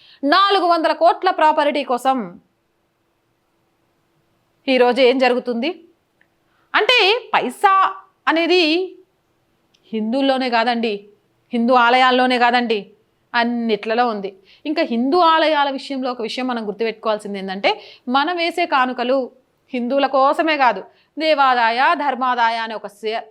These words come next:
పరిధి కబంధ హస్తాలలో చిక్కిచ్చి, దాని ద్వారా ముల్లాలకు, పాస్టర్లకు, అందరికీ జీతాలు ఇస్తాం.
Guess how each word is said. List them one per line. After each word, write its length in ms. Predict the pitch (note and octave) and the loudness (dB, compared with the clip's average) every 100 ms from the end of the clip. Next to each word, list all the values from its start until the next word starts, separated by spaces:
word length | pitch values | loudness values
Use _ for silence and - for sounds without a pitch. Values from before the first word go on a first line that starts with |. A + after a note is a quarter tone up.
| - | -4
పరిధి 360 | A3 A#3+ B3 - _ - | -2 -2 -8 -10 _ -4
కబంధ 320 | F#3 A#3+ C4+ | -2 0 0
హస్తాలలో 560 | D4 C4 - B3 B3 G#3+ | 0 -2 -2 0 0 -6
చిక్కిచ్చి, 760 | D#3+ - - A#3+ - G#4+ A#4 - - - | -10 -18 -18 -14 -2 0 0 -6 -20 -8
దాని 300 | F4 G4 F4+ | 0 2 2
ద్వారా 380 | C4+ A3+ A3 D#4 | 0 0 2 0
ముల్లాలకు, 640 | F4+ C#4 B3 G#3+ G3+ D4+ | 0 -2 0 0 0 -6
పాస్టర్లకు, 600 | - A#3+ A#3 A#3 G#3+ G#3 G4 | -4 -2 -2 -2 -10 -6 -6
అందరికీ 560 | F4 F4+ F#4 F#4+ F#4+ | -6 -10 -8 -6 -6
జీతాలు 320 | F4 F#4 F4+ | -6 -4 -4
ఇస్తాం. 260 | F4 F4+ E4+ | -6 -8 -10